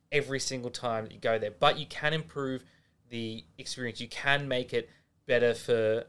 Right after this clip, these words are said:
for everyone. You can make it easier for your average person to, to go along to. And that means that's not just a Super Rugby thing, but that is also,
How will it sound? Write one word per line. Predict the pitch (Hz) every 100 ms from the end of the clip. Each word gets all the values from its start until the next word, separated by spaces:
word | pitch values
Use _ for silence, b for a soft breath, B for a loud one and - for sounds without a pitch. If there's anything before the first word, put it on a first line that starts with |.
| -
for | 131
everyone. | 131 117 120
You |
can | 117 131
make | 147 165
it | -
easier | 139 139 143 139
for | 139 127
your | 120
average | 127 135 139
person | - 127 123 127 120
to, | 117 110 104
to | - -
go | 117 110
along | 107 117
to. | 120 113 107 b b b
And | 131 135
that | 151 156
means | 156 147 147 - -
that's | 147 -
not | 156 156 -
just | 151 143 -
a | -
Super | - 131 127
Rugby | 123 123
thing, | 117 120
but | 113 117
that | 123 127
is | 131
also, | 120 120 - 117 110